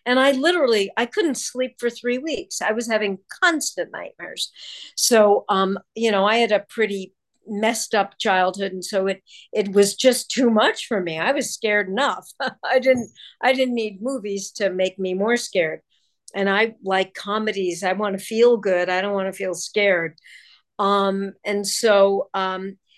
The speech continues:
so that was kind of my reason why I didn't even want to audition for it. And then when we did it and it didn't really do very well, um,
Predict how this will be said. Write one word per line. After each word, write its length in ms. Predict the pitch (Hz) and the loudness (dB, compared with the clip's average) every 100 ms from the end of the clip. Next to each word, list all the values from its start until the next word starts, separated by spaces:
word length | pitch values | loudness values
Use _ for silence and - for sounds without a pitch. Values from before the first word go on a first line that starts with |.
| - | -4
so 340 | - 240 233 - | 4 4 2 -8
that 340 | 240 254 285 | 2 2 2
was 180 | 277 - | 0 -6
kind 260 | - 294 247 | -4 -2 -2
of 60 | |
my 200 | 226 196 190 | -2 -4 -6
reason 420 | 302 330 247 202 | -10 -6 -6 -2
why 200 | 180 175 | 0 0
I 80 | 175 | 0
didn't 240 | 185 196 | -2 -4
even 200 | 185 180 | -4 -4
want 180 | 170 165 | -4 -4
to 60 | 160 | -2
audition 680 | 165 160 294 381 - 226 | -2 -2 0 0 0 -4
for 260 | - - 156 | -4 -4 -2
it. 120 | 170 _ _ - - - - | -4 _ _ -20 -20 -16 -2
And 200 | 240 254 | 4 6
then 240 | 277 302 311 - _ _ | 6 4 -2 -8 _ _
when 420 | 240 240 262 262 240 | -8 2 2 2 -2
we 160 | 247 | -6
did 340 | 196 226 233 233 | -2 4 6 6
it 260 | 240 240 - | 2 0 -4
and 200 | 214 214 | -6 -4
it 160 | 202 | -6
didn't 300 | - 208 214 - | -4 -4 -4 -8
really 420 | 190 247 254 208 | 2 4 4 2
do 240 | 170 233 277 | 0 -6 -2
very 380 | 196 165 160 | -2 0 -2
well, 500 | 147 156 143 147 254 _ _ - _ _ - | -4 -4 -2 -2 -4 _ _ -20 _ _ 0
um, 380 | 202 202 196 | 2 4 2